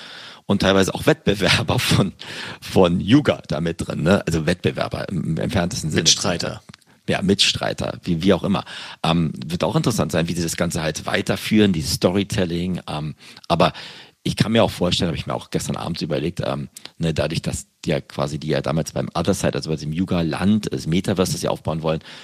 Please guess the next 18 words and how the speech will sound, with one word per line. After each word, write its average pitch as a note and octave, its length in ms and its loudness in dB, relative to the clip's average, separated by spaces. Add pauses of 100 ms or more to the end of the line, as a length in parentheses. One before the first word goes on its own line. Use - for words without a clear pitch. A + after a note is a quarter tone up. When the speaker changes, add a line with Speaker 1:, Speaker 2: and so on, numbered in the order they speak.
(120)
Speaker 1:
da - 100 -4
ja D#2 240 2
federführend - 580 0
mit E2 160 -2
drin F2+ 240 0
waren, D2+ 220 0
um E2 100 -4
diesen D#2 280 -6
ersten D#2 400 -4
Trip - 420 0
da D#2+ 380 2
zu - 120 -6
organisieren, D#2+ 520 -4 (240)
dass D#2 160 -6
das - 180 -4
Ganze - 300 -4
jetzt - 240 -6
nicht - 400 -2